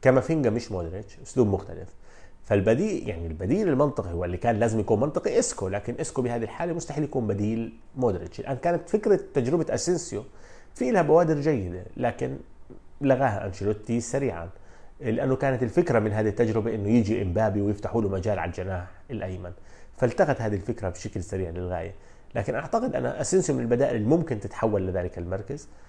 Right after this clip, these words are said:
إيه، ممكن كامافينجا مع كروس مع بعض يبدلوا الادوار، كروس هو اللي يكون أس-، يتقدم اكثر، مودريتش يعني يكون كامافينجا هو الخلف.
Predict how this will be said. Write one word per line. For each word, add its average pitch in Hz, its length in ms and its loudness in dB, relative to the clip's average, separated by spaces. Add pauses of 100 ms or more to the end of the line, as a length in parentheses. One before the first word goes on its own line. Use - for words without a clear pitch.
(320)
إيه، 104 460 0
ممكن 185 360 6
كامافينجا 139 520 2
مع 104 160 2
كروس 139 340 0
مع 104 100 2
بعض 101 360 2 (100)
يبدلوا 120 520 4
الادوار، 110 720 4
كروس 131 460 2
هو 123 80 8
اللي 110 100 4
يكون 113 260 0 (160)
أس-، - 420 -8
يتقدم 117 460 2 (100)
اكثر، 151 460 0
مودريتش 110 460 0
يعني 98 140 -2
يكون 101 220 -2
كامافينجا 101 400 0
هو 92 140 0
الخلف. 147 380 0